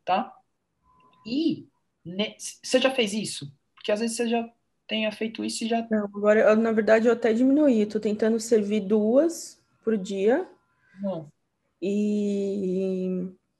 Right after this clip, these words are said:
Speaker 2: e ela tá tomando Cobavital, que é um estimulante de apetite, assim.
Speaker 1: Tá,
Speaker 2: E
Speaker 1: tipo biotônico Fontoura.
Speaker 2: É, sim.
Speaker 1: É pra ficar mais claro pra galera que tá vendo a gente.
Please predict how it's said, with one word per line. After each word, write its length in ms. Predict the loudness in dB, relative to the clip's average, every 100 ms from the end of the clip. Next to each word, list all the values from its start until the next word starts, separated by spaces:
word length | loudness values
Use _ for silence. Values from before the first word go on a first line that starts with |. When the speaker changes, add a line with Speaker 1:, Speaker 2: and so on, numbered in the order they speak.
| _ 2
Speaker 2:
e 80 |
ela 180 | 6 6
tá 180 | 6 2
tomando 720 | 2 2 2 2 4 4 2
Cobavital, 760 | 2 2 2 2 0 -2 -2 -4 -12 _ _ _ _ _
que 240 | _ -2 0
é 640 | 0 -2 -6 -8 -10 -14 -18 _ -10
um 140 | -8
estimulante 580 | -8 -6 -2 2 2 0
de 80 | -4
apetite, 520 | -4 -8 -8 -10 -10
assim. 340 | -12 -12 -12 -14 _ _ _ _ _ _ _ -8
Speaker 1:
Tá, 160 | -8 -4
Speaker 2:
E 40 |
Speaker 1:
tipo 240 | -2 -2
biotônico 560 | -4 -4 -6 -8 -10 -12
Fontoura. 460 | -16 -12 -10 -10 -10 -16 _ _ _ _ _ -8
Speaker 2:
É, 340 | -6 -6 -8 _ _ _ _ _ _
sim. 400 | -10 -6 -6 -8 _ _ _ _ _ -6
Speaker 1:
É 60 |
pra 140 | 0 0
ficar 220 | 2 2
mais 200 | 2 0
claro 300 | 0 0 0
pra 120 | -2
galera 280 | 0 0 -2
que 80 | -4
tá 100 | -6
vendo 200 | -4 -6
a 40 |
gente. 320 | -8 -10 -14